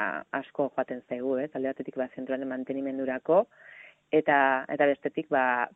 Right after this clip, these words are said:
pertsona eta, eta animalien ere manten-,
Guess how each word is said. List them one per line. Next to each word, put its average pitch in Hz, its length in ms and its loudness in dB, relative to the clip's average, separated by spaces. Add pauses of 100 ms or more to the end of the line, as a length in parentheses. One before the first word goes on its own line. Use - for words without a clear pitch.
pertsona 156 920 0
eta, 139 340 0 (680)
eta 139 320 -2 (260)
animalien 143 640 -2
ere 160 120 -2
manten-, 143 640 -4